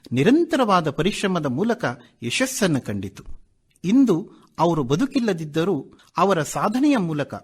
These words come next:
ಅವಿಸ್ಮರಣೀಯವಾದ ಪ್ರೇಮ ಕಥಾನಕವನ್ನು ಜನರ ಹೃದಯದಲ್ಲಿ ಉಳಿಸಿ ಹೋಗಿದ್ದಾರೆ.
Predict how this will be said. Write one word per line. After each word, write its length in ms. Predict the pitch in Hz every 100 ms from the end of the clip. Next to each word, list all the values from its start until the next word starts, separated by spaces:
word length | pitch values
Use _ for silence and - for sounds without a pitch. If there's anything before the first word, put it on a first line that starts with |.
| _ _ -
ಅವಿಸ್ಮರಣೀಯವಾದ 1000 | 180 330 - 269 247 220 208 185 165 147
ಪ್ರೇಮ 320 | - 185 285
ಕಥಾನಕವನ್ನು 920 | 277 196 170 175 156 147 147 214 131 - - -
ಜನರ 420 | 113 170 196 156
ಹೃದಯದಲ್ಲಿ 760 | 113 123 254 240 185 165 135 - 151
ಉಳಿಸಿ 300 | 139 220 277
ಹೋಗಿದ್ದಾರೆ. 680 | 175 131 104 101 90 80